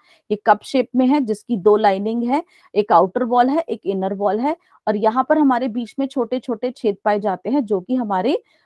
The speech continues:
म-, अ, मदद करते हैं फिल्ट्रेशन में। जब यहाँ पर ब्लड आया, यहाँ से अंदर फिल्ट्रेशन हो गया, तो ये वापस हाथ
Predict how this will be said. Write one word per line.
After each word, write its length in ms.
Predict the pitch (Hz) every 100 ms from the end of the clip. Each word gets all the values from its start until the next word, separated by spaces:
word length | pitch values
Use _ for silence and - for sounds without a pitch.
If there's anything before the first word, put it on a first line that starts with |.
| -
म-, 120 | 220
अ, 220 | 190 190 185
मदद 360 | 214 220 302
करते 320 | - 226 196 247
हैं 120 | 302
फिल्ट्रेशन 560 | 220 185 - 151 -
में। 160 | 160 175
जब 180 | 262 262
यहाँ 260 | 294 277 269
पर 100 | 277
ब्लड 340 | 214 240 240 -
आया, 440 | 196 196 208 214 220 _ _ _
यहाँ 240 | 220 220 214
से 140 | 269
अंदर 200 | 233 220
फिल्ट्रेशन 560 | 240 226 190 202 - 233
हो 140 | 208
गया, 180 | 170 220
तो 140 | 277
ये 120 | 370 330
वापस 440 | 262 247 359 -
हाथ 180 | 277 214